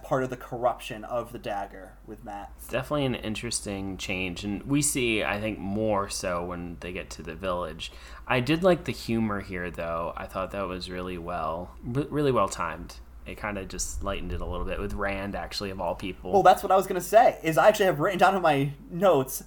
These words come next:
Speaker 1: that Rand loses Egwene, and now he seems to be somebody I can like. <laughs>
Speaker 2: <laughs> Yeah, yeah. Hmm.
Speaker 1: But then we get a jump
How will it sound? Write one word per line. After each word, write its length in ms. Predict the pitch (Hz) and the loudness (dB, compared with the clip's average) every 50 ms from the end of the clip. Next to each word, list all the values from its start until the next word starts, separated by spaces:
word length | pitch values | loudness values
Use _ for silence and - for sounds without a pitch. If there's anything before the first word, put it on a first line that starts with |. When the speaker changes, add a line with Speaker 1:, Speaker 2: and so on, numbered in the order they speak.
| - - - | -4 8 12
Speaker 1:
that 280 | 165 151 139 123 - 131 | 12 12 12 12 4 -2
Rand 600 | 131 135 131 160 165 185 196 202 190 180 156 143 | -4 2 6 6 6 6 6 4 2 2 0 0
loses 340 | 180 196 202 185 202 196 170 | 0 0 0 0 0 0 0
Egwene, 800 | 185 160 139 151 147 131 156 165 165 151 135 123 123 117 117 - | 0 0 0 -2 -2 0 2 2 4 4 2 2 0 -2 -4 -2
and 300 | 147 147 143 139 135 131 | 0 2 2 2 4 4
now 380 | 131 127 131 135 139 151 156 165 | 4 4 6 8 8 8 6 6
he 240 | 160 - 170 156 | 2 -4 -6 -4
seems 340 | 143 - - 160 151 151 143 | -4 -2 0 0 0 0 0
to 60 | 143 | -2
be 160 | 139 143 139 135 | -2 -2 -2 -2
somebody 480 | - - 160 143 147 135 131 135 127 | 0 2 2 2 4 2 2 2 2
I 80 | 117 117 | 2 0
can 260 | - 135 127 123 120 | 0 -2 -6 -4 -2
like. 420 | 123 123 113 107 - - - - - 160 - - | -2 -4 -4 -4 -8 -14 -14 -12 -12 -10 -8 -6
<laughs> 200 | 247 - - - 254 220 - - 226 - - - | -6 -6 -4 -2 -2 -2 -2 -4 -8 -4 0 0
Speaker 2:
<laughs> 1000 | - - - 175 - - 185 - - - 151 - - - - - - - - | 4 8 8 8 8 8 2 4 4 2 0 0 2 -2 -2 -2 -4 -12 -8
Yeah, 320 | - 113 104 95 78 - - - - - - - | -6 -4 -4 -4 -4 -6 -10 -12 -16 -18 -16 -14
yeah. 240 | - 53 - - - - - - - - - - - | -12 -12 -10 -10 -12 -14 -16 -18 -20 -20 -16 -10 -8
Hmm. 160 | 135 120 107 | -6 -4 0
Speaker 1:
But 220 | 104 185 165 143 | 4 4 4 6
then 200 | 190 208 233 254 | 6 6 6 4
we 140 | 254 254 220 | 2 -2 -2
get 240 | 165 180 214 - - | 2 2 2 2 2
a 40 | 180 | 0
jump 380 | 147 139 151 147 147 151 151 | -2 2 4 4 4 4 2